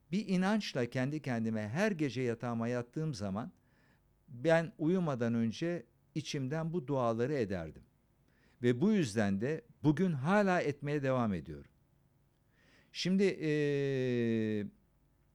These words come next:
Allah'a karşı bir, e, inancım, e, her zaman şeye karşı çıkmışımdır. Nüfus kağıdımızda, e, doğduğumuz andan itibaren, e, dini, ne İslam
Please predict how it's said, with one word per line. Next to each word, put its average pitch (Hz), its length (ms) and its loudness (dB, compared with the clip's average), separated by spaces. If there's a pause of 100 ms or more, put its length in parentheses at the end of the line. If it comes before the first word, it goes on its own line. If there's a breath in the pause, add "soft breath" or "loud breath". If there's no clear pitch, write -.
(1500)
Allah'a 156 480 2
karşı 151 460 -2
bir, 147 280 -2
e, 127 320 -2
inancım, 131 840 0 (100)
e, 113 380 0 (500 soft breath)
her 151 200 2
zaman 175 280 0
şeye 170 280 0
karşı 151 360 -2
çıkmışımdır. 101 640 -6
Nüfus 131 340 -4
kağıdımızda, 135 880 -2
e, 131 360 -2
doğduğumuz 139 500 0
andan 147 300 -2
itibaren, 131 560 0 (360 soft breath)
e, - 60 -10
dini, 135 640 2 (160)
ne 156 300 0 (400)
İslam 120 520 0